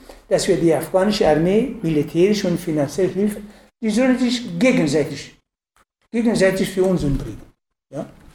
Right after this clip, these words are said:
Das haben sie auch gemacht. Und dann gab es lange und weit und breit Krieg,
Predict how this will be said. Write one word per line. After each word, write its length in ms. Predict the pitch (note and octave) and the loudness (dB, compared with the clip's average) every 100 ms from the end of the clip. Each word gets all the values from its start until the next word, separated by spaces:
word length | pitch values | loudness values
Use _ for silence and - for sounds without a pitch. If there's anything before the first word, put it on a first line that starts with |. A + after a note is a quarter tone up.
| - - - | -18 -18 -10
Das 160 | D#3 F3 | -4 0
haben 160 | F#3 | 2
sie 80 | F#3 | 2
auch 180 | D#3 - | 2 0
gemacht. 360 | D3 F#3 E3 - - - _ _ _ _ | 0 2 0 -2 -16 -20 _ _ _ _
Und 240 | - E3 D#3 | -2 0 2
dann 420 | F#3+ A#3+ A#3+ - - - _ | 4 4 2 -2 -12 -20 _
gab 200 | D#3+ G#3+ G#3+ | 2 2 2
es 340 | - - - - | -4 -14 -20 -12
lange 540 | D#3+ D#3+ F#3+ F#3 F3+ F#3 - _ _ - | -2 0 2 2 0 -4 -14 _ _ -10
und 280 | D3+ C#3+ - _ _ C#3+ - | -8 -8 -14 _ _ -20 -4
weit 320 | D3+ E3 E3 | 0 0 0
und 120 | C#3 | -4
breit 460 | C#3 C#3+ C#3 - - | 0 0 0 -6 -6
Krieg, 360 | D#3+ G#3 - | 2 4 4